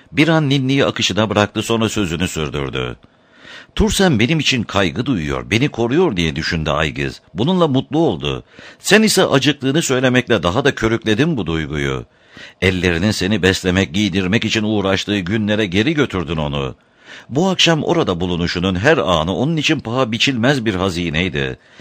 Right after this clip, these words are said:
Yine de o seni yemeğe gitmeye zorladı. Seni yeniden koruyordu böylece." "Kadınlar," diye mırıldandı Tursen. "Yalnız onlar değil," dedi gardıgeç. Çayından bir yudum içti.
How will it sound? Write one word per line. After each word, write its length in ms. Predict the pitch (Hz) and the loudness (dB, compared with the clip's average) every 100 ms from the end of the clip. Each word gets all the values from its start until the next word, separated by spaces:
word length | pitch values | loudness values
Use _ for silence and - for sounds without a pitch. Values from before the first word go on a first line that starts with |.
| - - | -20 -6
Yine 280 | 131 202 196 | 0 4 6
de 40 | |
o 120 | 165 | 4
seni 300 | 147 151 156 | 2 0 0
yemeğe 360 | 107 113 98 110 | 0 2 2 0
gitmeye 440 | 98 101 98 95 | -2 -4 0 2
zorladı. 600 | 95 90 87 85 80 78 - _ | 2 0 0 0 0 -4 -6 _
Seni 280 | - 135 | -2 0
yeniden 400 | 160 147 147 160 | 2 0 2 2
koruyordu 520 | 190 175 147 110 90 82 | 2 2 2 0 0 -2
böylece." 520 | 80 73 71 69 67 - _ _ _ _ _ _ _ - - - _ | -2 -4 -4 -4 -6 -10 _ _ _ _ _ _ _ -20 -20 -20 _
"Kadınlar," 1120 | - - 71 78 67 67 69 67 65 64 - 65 | -6 -4 -2 -4 -4 -2 -2 -2 -4 -6 -6 -6
diye 180 | 71 | -4
mırıldandı 580 | 69 82 82 76 78 76 | -4 -2 -2 -2 -2 -4
Tursen. 520 | - 82 65 71 67 - _ - - | -6 -6 -4 -4 -4 -10 _ -20 -10
"Yalnız 340 | - 78 117 117 | -2 0 2 2
onlar 360 | 127 131 135 | 2 2 2
değil," 240 | 127 143 180 | 2 0 0
dedi 160 | 123 | -2
gardıgeç. 680 | 76 76 69 71 67 64 - | -2 -2 -2 -4 -6 -6 -4
Çayından 480 | - 113 117 127 101 | -2 0 0 0 0
bir 100 | 110 | -2
yudum 320 | 87 87 98 | -2 -2 -2
içti. 420 | 73 - 67 64 | -4 -4 -4 -6